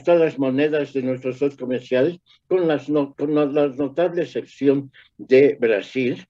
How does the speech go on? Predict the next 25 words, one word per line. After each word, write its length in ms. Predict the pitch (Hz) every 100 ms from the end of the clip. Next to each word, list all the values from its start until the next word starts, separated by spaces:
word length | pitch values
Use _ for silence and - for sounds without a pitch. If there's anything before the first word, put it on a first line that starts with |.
| -
¿no? 260 | 127 143 - _ - -
Se 180 | 131 180
han 160 | 208
estado 540 | 196 165 - 160 160 170
depreciando, 840 | 139 - 113 - 127 127 127 151 _ _ _
pero 220 | 185 185
la 100 | 170
depreciación 720 | 170 175 165 170 165 156 208 208
argentina 840 | 156 - 120 - 139 139 135 -
ha 120 | - 120
sido 300 | 131 120 101
muy 360 | 107 143 180
fuerte, 600 | - 98 101 76 - - -
¿no? 240 | - 120 127 - - _
Y 140 | - - -
depreciándose 920 | 170 170 180 180 - 226 254 214 -
el 60 | 151
peso 320 | 139 151 147
argentino, 920 | 127 - 113 95 - 120 90 95 131 131 - _ -
los 200 | 151 139
productos 640 | 123 143 143 220 196 165 143
argentinos 640 | 127 127 117 135 143 131 - _ _
que 120 | - 139
no, 260 | 151 185
eh, 300 | 202 - 147